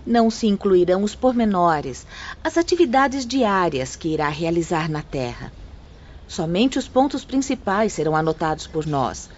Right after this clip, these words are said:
os que constituam reparação, trechos decisivos, sequências que marcarão a lógica dos acontecimentos passados,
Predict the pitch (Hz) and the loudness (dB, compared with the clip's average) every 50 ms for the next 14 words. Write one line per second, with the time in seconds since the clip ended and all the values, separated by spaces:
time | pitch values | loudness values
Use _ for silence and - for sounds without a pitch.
0 | - - - - - - - 359 349 - - 349 339 - 370 370 - - 320 - | -16 -16 -14 -16 -10 -2 0 0 0 2 0 -2 0 0 0 0 0 0 -2 -4
1 | - - 254 277 269 262 226 247 247 - 254 254 247 226 - - - - 202 190 | -2 0 0 2 2 4 2 2 0 0 0 0 0 -2 -4 -4 -2 0 0 0
2 | 175 156 131 - - - - - - - - - - 180 180 185 196 196 - 208 | 0 -2 -6 -10 -14 -20 -20 -20 -20 -20 -20 -6 0 4 4 4 4 2 0 -6
3 | 190 175 175 196 190 - 202 185 165 165 180 202 226 226 196 160 143 123 123 - | -6 -4 -2 -2 -2 -4 -6 -8 -6 -4 -2 0 2 2 0 0 -2 -8 -10 -10
4 | - - - - - - - - 392 - - 311 285 269 240 226 - 160 131 - | -12 -14 -16 -18 -16 -6 -2 -2 -2 0 2 2 4 4 4 2 0 -4 -6 -6
5 | - - 160 160 165 175 - 175 175 170 170 170 196 214 220 202 170 160 165 175 | -6 -2 0 0 0 0 -2 -2 0 0 2 2 2 2 4 6 6 6 6 6
6 | 185 185 220 - 226 208 180 190 170 175 165 - 180 165 - 180 - - 190 180 | 4 2 -2 -4 -4 -4 -4 -4 -4 -6 -6 -6 -6 -4 -4 -4 -4 -4 -4 -4
7 | 170 170 180 - - - - 233 233 - - 185 156 143 127 131 - - - - | -4 -4 -4 -6 -8 -8 -8 -8 -6 -6 -6 -6 -4 -4 -6 -6 -10 -14 -14 -14